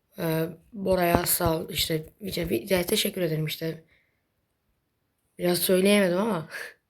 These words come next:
Heyecanlıyım bir yandan. Çünkü ilk defa, e, paralı olarak Brawl Pass aldım. Şimdi ma-, mecbur şunu alacağım. Yapacak bir şey yok. Şu arada gidecek bu. Hazır mıyız?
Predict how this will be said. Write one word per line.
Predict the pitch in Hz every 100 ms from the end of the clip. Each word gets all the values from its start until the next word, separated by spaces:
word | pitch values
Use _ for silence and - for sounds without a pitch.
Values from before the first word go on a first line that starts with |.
| _ _ _ _ _ _ _ _ _ _ _ _ _ _ _ _ _ _ _ _ _ _ _ _ _ _ _ _ _ _ _ _ _ _ _ _ _ _ _ _ _ _ _ _ _
Heyecanlıyım | - 190 185 202 214 226 220
bir | 180
yandan. | 170 170 190 226 -
Çünkü | - 185 190 190 - _ _ _ -
ilk | 196 196
defa, | 190 196 - - _ -
e, | 175 165
paralı | 175 180
olarak | 185 180 175 175
Brawl | 180 175
Pass | 180 170
aldım. | 156 156 185 - _ _ _ _ _ _
Şimdi | - 196 220
ma-, | 233
mecbur | 233 247 196 220
şunu | - 208
alacağım. | 190 165 170
Yapacak | 180 175 175 170
bir |
şey | -
yok. | 156
Şu | -
arada | 180 175
gidecek | 175 170 165 160
bu. | 175 180 - - - - - - - - - - - - - _ _ _ _ _ _ _ _ _ _ _ _
Hazır | - 180
mıyız? | 202 170 - -